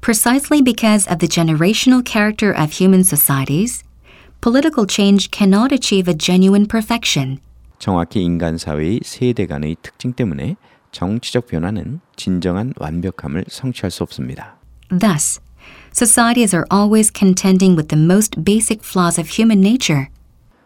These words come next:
Speaker 2: 그러므로 사회는 항상 인간 본성의 가장 기본적인 결점과 싸우고 있습니다.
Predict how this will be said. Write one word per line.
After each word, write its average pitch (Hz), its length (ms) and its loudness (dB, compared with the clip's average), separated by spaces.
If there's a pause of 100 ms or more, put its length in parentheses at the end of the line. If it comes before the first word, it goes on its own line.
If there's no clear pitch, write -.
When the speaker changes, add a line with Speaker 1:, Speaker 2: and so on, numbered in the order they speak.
(160)
Speaker 2:
그러므로 110 340 0
사회는 107 460 -4
항상 104 720 -8 (380)
인간 101 640 0
본성의 78 600 -6
가장 - 500 -6
기본적인 80 880 -4
결점과 76 720 -4
싸우고 80 420 -6
있습니다. - 540 -10